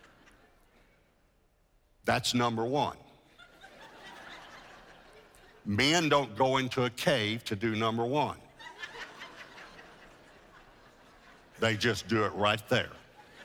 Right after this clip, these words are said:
if there aren't women around. Hopefully, okay? Hopefully. So, why would he go into the cave? Number two. I'm not trying to, I'm not trying to be crass here, okay? Here's my point.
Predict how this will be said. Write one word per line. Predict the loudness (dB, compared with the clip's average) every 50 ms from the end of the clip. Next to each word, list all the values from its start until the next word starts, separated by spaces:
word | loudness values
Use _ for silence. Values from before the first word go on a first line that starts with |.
| -20 -20 -20 -20 -18 -8 -2
if | -2 0 2
there | 2 2 2
aren't | 2 2 2 0 0
women | 0 0 0 0 -2 -2 -2
around. | -2 -2 -2 -4 -4 -8 -20 -20 -20 -20 -20 -20 _ _ _ _ _ _ _ -20 -20 -20 -20 _ _
Hopefully, | -2 -2 -2 -2 -6 -12 -20 -20 -20 _ _ _ -16
okay? | -10 -4 -2 -2 -2 -2 -6 -12 -20 -20 -20 -20 -20 -20 -20 -20 -20 -20 _ -20 -20 -20 _ _ _ _ _ -20 _ _ _ -4
Hopefully. | -2 -2 -2 -2 -4 -10 -14 -16 -16 -18 -20 _ _
So, | -14 -6 0 2 2 2 2 -2 -6 -10 -20 -20 -20 -20 -20 -20 _ _ -20 _ _ _ _ _ _ _ _ _ _ _ _ _ _ _
why | -2 2 4 6 6 4 4
would | 2 2 0 2
he | 0 -2
go | -2 0 -2 0 0
into | -2 -2 -2 -4
the | -4
cave? | -2 2 2 2 2 0 -2 -6 -10 -20 -20 -20 _ _ _ _ _ _ _ _ _ -10
Number | -8 -8 -6 -6 -4
two. | -2 0 0 0 0 -4 -8 -20 -20 -12 -6
I'm | -2 0
not | 2 2 2 0
trying | 0 0 0 2 2 2
to, | 0 0
I'm | 2
not | 2 0 0 0
trying | 0 0 0 0 0
to | 0
be | -2 -4
crass | -4 0 2 2 4 4 2 0 -2
here, | -4 -8 -8 -8 -4
okay? | -2 0 0 0 -2 -6 -10 -20 -20 -20 -20 -20 -20 -20 -20 _ _ _ _ _ -10
Here's | -4 -2 0 0 0 0 0 0
my | 0 0
point. | 0 -2 -2 -2 -2 -2 -4